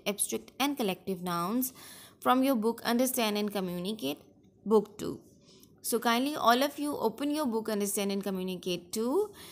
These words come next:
at page number one hundred and eighteen. So let me tell you about the concrete nouns. Do you know about the concrete noun? A concrete noun is the name of a person,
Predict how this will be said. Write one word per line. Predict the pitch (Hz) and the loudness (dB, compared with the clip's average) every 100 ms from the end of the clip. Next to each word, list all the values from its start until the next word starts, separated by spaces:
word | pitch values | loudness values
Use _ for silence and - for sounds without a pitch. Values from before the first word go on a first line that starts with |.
| - - - | -20 -6 -2
at | 240 - | -2 0
page | 240 254 269 | 2 2 2
number | 277 285 | 2 2
one | 247 220 226 | 4 2 2
hundred | 233 226 240 240 | 0 0 -2 0
and | 151 190 - | -2 -2 -2
eighteen. | 196 190 185 156 - - - - - - - - - - - - - - - - | -2 0 -4 -6 -8 -14 -20 -20 -20 -20 -20 -20 -20 -20 -20 -20 -20 -20 -20 -10
So | - 226 | -2 2
let | 233 240 | 2 2
me | 302 | 0
tell | 285 240 | 2 2
you | 220 | 2
about | 220 220 202 240 - - - - | 2 4 4 2 -6 -18 -14 -2
the | 214 | 0
concrete | 240 254 240 233 226 220 | 4 2 2 2 0 0
nouns. | 196 143 - 180 - | -2 -2 -2 -8 -10
Do | 220 196 | -4 0
you | 240 | 2
know | 262 269 | 4 4
about | 240 254 254 | 6 6 6
the | 269 | 0
concrete | 269 254 247 269 262 269 | 0 0 0 -2 -2 -2
noun? | 269 277 330 349 - - - - - | 0 0 -4 -8 -18 -20 -20 -14 -2
A | 240 | 0
concrete | 233 226 226 269 339 330 | 0 -2 0 -2 -2 0
noun | 269 262 262 | 2 4 2
is | 240 | 2
the | 247 | 2
name | 220 214 | 2 0
of | 226 | 0
a | 233 | -2
person, | 208 185 190 214 233 - | -2 -2 -2 -2 -4 -6